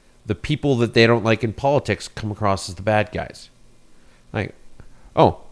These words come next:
oh, we're all out of Tylenol in this entire country, and everybody's, the knee jerk is to always look at the federal government because it's across the whole country. And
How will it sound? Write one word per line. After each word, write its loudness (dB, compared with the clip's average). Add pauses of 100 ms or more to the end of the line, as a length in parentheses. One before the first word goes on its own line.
(180)
oh, 6
we're 4
all 10
out 10
of 4
Tylenol 4
in 0
this 0
entire 2
country, -2 (100)
and 0 (140)
everybody's, 2 (720)
the 0
knee 2
jerk 0
is -2
to -4
always 4
look 2
at -4
the -6
federal 4
government -2
because 4
it's -2
across 2
the -6
whole -2
country. -4 (580)
And -6